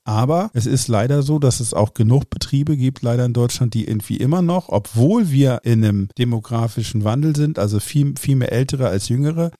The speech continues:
äh, wir einen Fachkräftemangel haben und, und, und, und, und bereit sind, Menschen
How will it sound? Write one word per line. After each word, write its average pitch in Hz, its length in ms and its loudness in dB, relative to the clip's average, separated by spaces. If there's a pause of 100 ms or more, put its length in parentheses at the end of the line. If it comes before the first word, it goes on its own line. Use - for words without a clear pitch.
äh, 120 240 2
wir 117 140 4
einen 104 100 2
Fachkräftemangel 113 960 0
haben 98 400 -4
und, 165 200 0
und, 135 160 -2
und, 135 180 -4
und, 120 200 -4
und 151 260 2
bereit 110 420 -2
sind, 135 260 2
Menschen 151 560 0